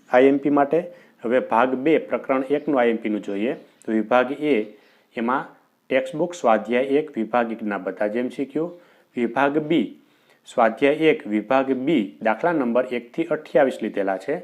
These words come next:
ત્યાર પછી પ્રશ્ન નંબર બારમાં બે, સાત અને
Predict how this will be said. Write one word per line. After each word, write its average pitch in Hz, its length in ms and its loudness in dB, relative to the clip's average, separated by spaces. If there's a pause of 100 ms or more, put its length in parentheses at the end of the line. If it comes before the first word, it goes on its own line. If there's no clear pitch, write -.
(300)
ત્યાર 151 280 2
પછી 160 220 -4
પ્રશ્ન 139 340 -4
નંબર 160 300 0
બારમાં 131 800 2 (140)
બે, 139 280 2
સાત 135 400 0
અને 131 160 -2